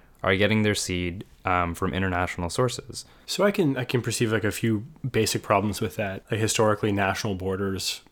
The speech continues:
Speaker 2: are an issue with controlling seed. I mean, we can go back to sort of, like, the English and Chinese Opium Wars way, way back, and the control of tea seeds. Uh, they were not allowed to leave Chinese borders. But even, like, up until today, the export of teff seeds in
Speaker 1: Right.
Speaker 2: Ethiopia is,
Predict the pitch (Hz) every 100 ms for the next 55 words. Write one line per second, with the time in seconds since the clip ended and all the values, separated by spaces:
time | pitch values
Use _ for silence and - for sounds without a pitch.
0 | _ _ _ - 110 104 98 90 104 92
1 | 95 95 110 - 110 101 95 - 98 90
2 | 90 98 98 104 104 101 101 95 - 95
3 | 90 - 117 104 104 113 107 117 117 107
4 | 117 104 110 107 98 101 104 101 98 98
5 | 98 92 98 92 101 98 101 98 95 95
6 | 92 92 - - 107 95 95 - 98 -
7 | 101 98 98 92 - - - - 104 101
8 | - 98 104 117 - - - 107 95 92
9 | 92 95 104 101 98 92 92 92 90 90
10 | 92 90 - - 92 90 - 92 87 87
11 | 98 123 160 156 156 139 135 131 135 123
12 | 123 127 127 117 110 113 110 107 107 117
13 | - 117 107 95 - 120 113 - - 101
14 | 104 104 - - 104 101 101 101 107 -
15 | 180 185 104 95 87 90 -